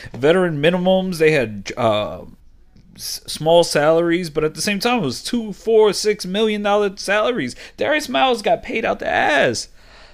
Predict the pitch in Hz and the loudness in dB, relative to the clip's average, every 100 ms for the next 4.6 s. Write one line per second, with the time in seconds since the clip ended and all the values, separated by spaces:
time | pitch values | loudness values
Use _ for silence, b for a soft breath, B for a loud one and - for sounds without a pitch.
0 | b b b b b b b b - 151 | b b b b b b b b -6 -4
1 | - 110 110 120 120 117 180 151 123 113 | -4 -6 -6 -6 -6 -6 -6 -4 -4 -4
2 | 113 113 113 113 113 107 117 117 107 104 | -4 -6 -4 -4 -4 -4 -6 -6 -8 -8
3 | 156 151 127 117 104 - 117 117 98 98 | 0 0 0 -2 -4 -4 0 2 0 -6
4 | B B - 120 127 | B B -14 -6 -6